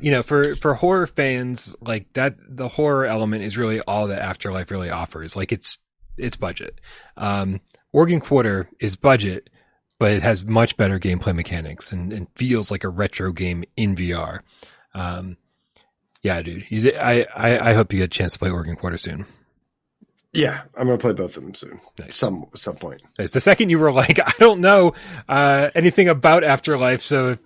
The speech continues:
Speaker 1: I was like, "Oh, shit. Well, that, that was a horrible game to pick. I didn't know that."
Speaker 2: <laughs> Hey, I got it.
Speaker 1: Yeah.
Speaker 2: We got it. Thanks to the chat.
Speaker 1: Hell yeah. Good job, everybody.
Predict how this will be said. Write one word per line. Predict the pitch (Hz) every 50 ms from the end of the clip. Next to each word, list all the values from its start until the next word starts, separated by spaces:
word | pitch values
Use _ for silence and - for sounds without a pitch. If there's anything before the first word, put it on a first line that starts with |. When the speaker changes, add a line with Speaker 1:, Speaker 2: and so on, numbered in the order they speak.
| _ _ - - _ _ - -
Speaker 1:
I | -
was | 113 107
like, | 110 113
"Oh, | 110 101 92
shit. | - - - 117 98 95 95
Well, | 101 104
that, | 110 - - -
that | 135 147
was | 160 131
a | 113 92
horrible | - 110 98 87 -
game | - 90 92 90
to | - 165 147
pick. | 131 101 104 -
I | 113 123
didn't | 131 113 92
know | 85 85
that." | 85 87 92 104 - - - - 139 - - - 185 160 139 - 160 135 139 - - _
Speaker 2:
<laughs> | _ _ _
Hey, | 269 302 294 - - - _ _ _ _ _ _ _ _ - 98 - _ _ _ -
I | 117 113
got | 120 147 185 180
it. | 175 - - _ - - _ _
Speaker 1:
Yeah. | - 73 73 - -
Speaker 2:
We | 127 160 202
got | 180 180 151 151 151
it. | 160 160 - -
Thanks | 147 139 135 -
to | 131
the | 120 107
chat. | - - 120 123 131 - _ _ _
Speaker 1:
Hell | - 92 92
yeah. | 92 101 110 123 131 120 -
Good | - 120
job, | 110 147 151 156 147
everybody. | 127 117 113 120 117 117 110